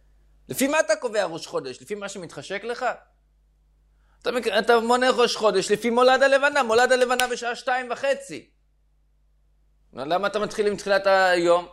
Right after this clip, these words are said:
אין דבר כזה, אני לא הולך לפי שעות, אני הולך לפי, לפי יום. תחילת היום ראש חודש או לא ראש חודש? אין דבר כזה באמצע היום לעשות ראש חודש. למדנו במשנה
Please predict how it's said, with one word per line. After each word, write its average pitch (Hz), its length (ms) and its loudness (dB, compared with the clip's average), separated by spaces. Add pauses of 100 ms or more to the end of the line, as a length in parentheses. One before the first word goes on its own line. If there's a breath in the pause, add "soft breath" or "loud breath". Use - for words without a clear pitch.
(140)
אין 160 120 -10
דבר 117 260 -4
כזה, 107 220 -10
אני 123 120 -6
לא 165 80 4
הולך 160 220 0
לפי - 200 -4
שעות, 135 280 0
אני 117 100 -6
הולך 147 160 -2
לפי, 135 220 -4 (260)
לפי - 160 -14
יום. 131 280 0 (600 soft breath)
תחילת 190 380 2
היום 175 240 2
ראש 160 160 -4
חודש 220 320 4
או 262 60 4
לא 262 240 2
ראש 190 120 -8
חודש? 120 500 -12
אין 214 120 -10
דבר 226 220 -4
כזה 170 220 -6
באמצע 160 300 -2
היום 151 220 0
לעשות 135 260 -8
ראש 120 160 -14
חודש. 107 340 -12 (3500 soft breath)
למדנו 180 320 -2
במשנה 139 500 -2